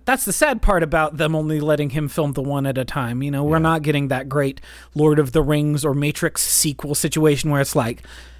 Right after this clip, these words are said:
Speaker 1: not only are you getting one, but you're getting two or three of these suckers in a very condensed time span 'cause we filmed them back to back.
Speaker 2: Yep. But no, I did. I, I loved it. Um, it is different than the David Lynch version,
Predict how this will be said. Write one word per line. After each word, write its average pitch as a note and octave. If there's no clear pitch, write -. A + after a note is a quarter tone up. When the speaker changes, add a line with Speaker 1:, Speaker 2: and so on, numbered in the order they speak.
Speaker 1:
not C#3
only E3
are C3+
you B2
getting G#2+
one, C3
but G2+
you're C3+
getting G2
two -
or G2+
three C#3+
of B2
these A2
suckers G#2+
in C3
a A#2+
very D3
condensed B2+
time C#3
span A#2+
'cause B2+
we B2+
filmed F3
them F#3+
back -
to E3
back. A2
Speaker 2:
Yep. D#2
But D#3
no, B2
I G#2
did. F#2+
I, A2+
I A#2
loved A#2
it. B2+
Um, D#2+
it A2
is F2
different D3
than G#2+
the G2+
David G2
Lynch F#2+
version, G2